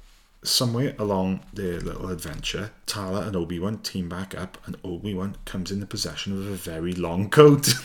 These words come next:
<laughs> Which he then uses to smuggle young Leia out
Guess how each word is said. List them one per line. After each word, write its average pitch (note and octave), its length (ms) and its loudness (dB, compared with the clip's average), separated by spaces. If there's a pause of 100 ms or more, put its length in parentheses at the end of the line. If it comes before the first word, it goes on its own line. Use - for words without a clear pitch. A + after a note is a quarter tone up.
(360)
<laughs> - 2750 4 (1120)
Which C3 200 4
he B2+ 120 4
then A#2 340 4
uses G#2+ 540 2
to - 100 -8
smuggle G2 720 0
young G2+ 300 -4
Leia F2 360 -2 (120)
out F2 280 -6